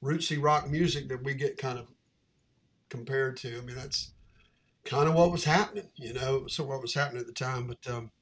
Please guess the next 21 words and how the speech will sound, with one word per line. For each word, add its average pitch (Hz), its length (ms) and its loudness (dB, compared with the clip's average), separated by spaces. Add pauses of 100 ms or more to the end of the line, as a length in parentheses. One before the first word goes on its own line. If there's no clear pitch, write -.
(1120)
yeah, 220 420 6
I 190 80 2
don't 247 160 0
know, 247 240 4
man. 180 380 2
You 180 100 2
know, 208 100 8
it's 196 140 2
one 214 120 0
of 226 60 4
those - 140 2
things, 185 200 4
you 151 100 0
look 175 220 2
back 180 280 4
on 160 160 2
it 143 60 0
and 139 100 -8
you 143 80 -2
don't 160 220 0
know. 151 380 0